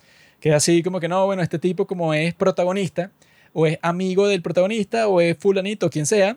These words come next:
nunca lo pueden matar a pesar de que sea como que, bueno, una situación súper peligrosa, nunca se va a morir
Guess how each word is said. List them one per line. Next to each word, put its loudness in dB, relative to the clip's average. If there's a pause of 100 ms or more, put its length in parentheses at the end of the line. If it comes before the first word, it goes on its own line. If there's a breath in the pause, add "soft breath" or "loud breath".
(640 soft breath)
nunca 2
lo 2
pueden 0
matar 0
a -2
pesar 2
de 0
que -6
sea 0
como -6
que, -8
bueno, -8 (520 loud breath)
una 0
situación -2
súper -2
peligrosa, 0
nunca -2
se 0
va 2
a -4
morir -2